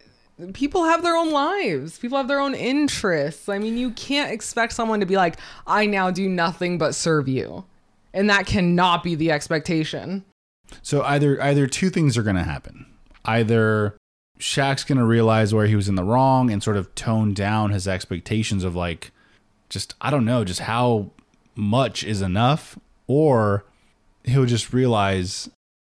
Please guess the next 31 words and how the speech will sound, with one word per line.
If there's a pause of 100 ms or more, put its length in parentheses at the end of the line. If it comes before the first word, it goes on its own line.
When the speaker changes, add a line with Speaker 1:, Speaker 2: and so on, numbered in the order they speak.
(140)
Speaker 2:
yeah,
like,
Kirsten
was
really
doing
a
great
job. (600)
Speaker 1:
I
just
feel
like
he's
so
far
from
that. (560)
So
Shaq
says
that
they
needed
more
time
together,
given
his
work,
his